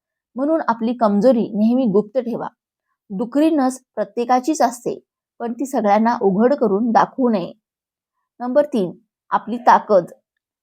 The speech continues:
आपली ताकद ही सगळ्यांना सांगून मिरवायची गोष्ट नसते, कारण कुणीही असो, त्यांना तुमच्या ताकदीची कल्पना आली, तर तेच लोक कधी ना कधी तुमच्यासमोर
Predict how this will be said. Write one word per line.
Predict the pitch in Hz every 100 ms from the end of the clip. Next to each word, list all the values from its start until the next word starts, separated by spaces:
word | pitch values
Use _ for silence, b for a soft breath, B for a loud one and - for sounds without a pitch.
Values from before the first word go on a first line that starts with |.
| -
आपली | 226 233 285
ताकद | 262 214 254 254
ही | 262 240
सगळ्यांना | 240 220 196 208 220 302
सांगून | 247 202 202 226 233 -
मिरवायची | 220 214 208 220 262
गोष्ट | 208 - 196
नसते, | 175 - 165 - _ _ _ -
कारण | 285 294
कुणीही | - 247 262 277 320
असो, | 240 202 156 _ _ _ -
त्यांना | 233 240
तुमच्या | 254 233 247
ताकदीची | 240 185 - 247 240 277
कल्पना | 220 190 220 226
आली, | 214 240 170 - -
तर | 247
तेच | 247 - 262 320 294
लोक | 240 240 226
कधी | 202 226
ना | 269
कधी | 269 208 160 -
तुमच्यासमोर | 208 247 254 240 196